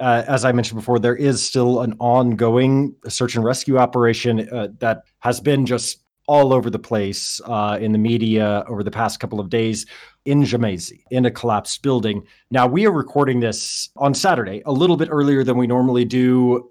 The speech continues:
Uh, this isn't gonna be published. You're not gonna be listening to this until at least Monday. So by the time you listen to this, this whole chapter may have closed. But the update as of right now is that this week, uh, workers found,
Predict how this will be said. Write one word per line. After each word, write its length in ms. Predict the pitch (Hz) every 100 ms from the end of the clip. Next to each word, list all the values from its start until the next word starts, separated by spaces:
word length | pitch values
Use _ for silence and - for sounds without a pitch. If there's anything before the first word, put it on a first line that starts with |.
| -
Uh, 180 | 117 110
this 200 | 120 127
isn't 180 | 127 139
gonna 160 | 131 113
be 100 | 113
published. 440 | 123 127 120 -
You're 100 | 123
not 60 | 123
gonna 100 | 117
be 60 |
listening 340 | 117 127 135 113
to 80 |
this 200 | 113 117
until 280 | 120 123 117
at 60 | 113
least 340 | 135 127 -
Monday. 340 | 120 120 117 110
So 600 | - 127 113 110 110 - _ _
by 260 | 123 135 147
the 80 |
time 260 | 143 127 127
you 80 | 117
listen 220 | 117 120
to 60 | 110
this, 360 | 113 - - _ _
this 260 | 123 127
whole 260 | - 135 117
chapter 400 | - 127 113 113
may 120 | 107
have 160 | 104 -
closed. 460 | 123 113 107 -
But 240 | 120 113 _ - _
the 80 | 147
update 360 | 147 - 123 -
as 240 | 127 120
of 140 | 113 -
right 260 | 107 107
now 460 | 110 113 110 107 104 - - _ -
is 300 | 120 113 107
that 280 | 120 110 - _ _ _
this 240 | 127 127 -
week, 280 | 123 - _ _ _
uh, 240 | 113 101 107
workers 460 | 127 143 135 123
found, 600 | - 135 123 120 113 104